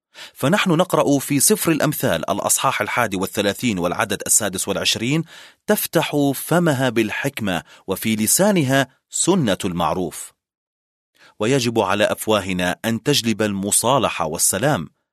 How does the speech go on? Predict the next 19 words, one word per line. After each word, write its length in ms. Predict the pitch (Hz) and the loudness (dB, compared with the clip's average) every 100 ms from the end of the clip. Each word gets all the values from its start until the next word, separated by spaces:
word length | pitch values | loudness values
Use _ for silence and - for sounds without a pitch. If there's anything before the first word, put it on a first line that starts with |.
| _ _ - | _ _ -10
الجواب 480 | 98 95 104 170 151 | -6 -2 0 2 0
اللين 440 | 131 127 92 87 | 0 0 -2 -4
يصرف 500 | 90 143 - 113 - | -2 0 0 0 0
ماذا؟ 440 | 110 147 165 208 170 - | 2 2 4 0 -2 -6
الغضب، 500 | 104 82 95 190 82 - _ _ | -4 -2 -2 0 -2 -6 _ _
في 120 | - 87 | -6 -2
سفر 260 | 110 - | -2 -4
الأمثال 560 | 90 87 - 120 117 104 - - - | -8 -8 -2 2 2 0 -10 -20 -10
الأصحاح 440 | 101 - - 110 - | -6 0 0 0 -2
الخامس 400 | - 101 87 - | -4 -4 -2 -2
عشر 300 | 110 110 92 | -2 0 0
والعدد 480 | 92 82 104 117 95 | 0 0 0 0 -2
الأول. 400 | - 87 69 - _ _ _ _ _ _ - - - - | -2 -2 -4 -8 _ _ _ _ _ _ -20 -20 -10 -2
لذا 200 | 147 147 | 2 2
فإن 300 | - - 143 | 4 2 2
الكتاب 440 | 127 123 - 127 | 0 0 0 2
المقدس 640 | 123 110 - 120 113 117 - | 2 0 0 0 2 0 2
يقول 440 | 110 - 131 120 | 0 2 2 2
الكثير 680 | 113 - 131 - 165 92 85 | 0 -2 -4 0 0 0 -2